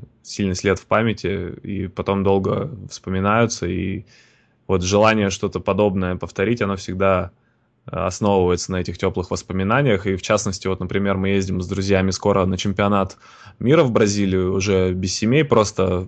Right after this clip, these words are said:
м, покеристы, там все практически блэк-мемберы, вот, которые из нашей старой тусовки, из первой десятки, там большинство. И вот эта поездка тоже, думаю, должна прилично запомниться, потому что мы там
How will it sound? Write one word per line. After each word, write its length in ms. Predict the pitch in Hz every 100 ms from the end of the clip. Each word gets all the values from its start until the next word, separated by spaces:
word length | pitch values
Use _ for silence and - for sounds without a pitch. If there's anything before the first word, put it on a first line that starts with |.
| -
м, 380 | 92 90 87 90 -
покеристы, 500 | 90 104 131 143 -
там 180 | 90 87
все 160 | -
практически 440 | 92 92 92 - -
блэк-мемберы, 560 | 92 95 113 123 101 92
вот, 180 | 90
которые 380 | - - 90 90
из 80 | 90
нашей 240 | 90 90 90
старой 400 | - 95 92 92 - - - - - -
тусовки, 440 | 98 110 104 -
из 100 | 92
первой 260 | - 98 92
десятки, 420 | 92 107 95 -
там 180 | 90 85
большинство. 600 | 90 - 101 - 95 90 - _ -
И 80 | 98
вот 140 | 107
эта 140 | 131 139
поездка 360 | 117 120 120
тоже, 240 | 120 113 92
думаю, 280 | 95 92 92
должна 300 | 95 98 90
прилично 420 | 92 98 - 92
запомниться, 500 | 92 113 131 120 90
потому 180 | 95 95
что 160 | -
мы 100 | 95
там 240 | 92 90